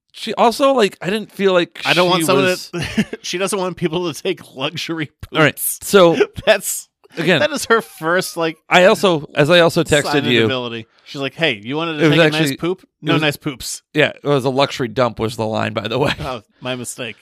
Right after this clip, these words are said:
Speaker 1: So this is what I came up with for what I feel about this movie. All right. Remember, like, like, those cheap knockoffs of, like, popular songs? Like, you get, like, a compilation C D, but it was, like,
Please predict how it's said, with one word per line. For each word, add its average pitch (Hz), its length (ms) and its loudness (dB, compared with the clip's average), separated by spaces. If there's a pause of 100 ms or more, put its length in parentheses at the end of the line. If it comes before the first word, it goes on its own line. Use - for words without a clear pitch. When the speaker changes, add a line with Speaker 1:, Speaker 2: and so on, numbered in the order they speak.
(180)
Speaker 1:
So 185 480 2 (160)
this 180 300 -4
is 180 120 -2
what 160 180 2
I 139 120 4
came 131 280 -4
up 120 180 2
with 120 220 -2
for 131 200 -2
what 127 160 -2
I 120 80 0
feel 117 200 -6
about 110 200 -2
this - 200 -14
movie. - 320 -16 (180)
All 123 80 -6
right. 120 160 -4 (320)
Remember, 277 280 2
like, 180 300 -4 (460)
like, 135 320 -6
those 131 220 -4
cheap - 400 -4
knockoffs 131 840 0
of, 123 220 -4
like, 131 240 -4
popular 127 500 0
songs? 120 640 -4 (160)
Like, 131 140 0
you 156 100 -2
get, 165 100 0
like, 143 160 0
a 120 60 -6
compilation 127 680 -2
C 139 220 -4
D, 135 340 -2 (140)
but 143 100 0
it 156 40 4
was, 147 160 2
like, 131 360 0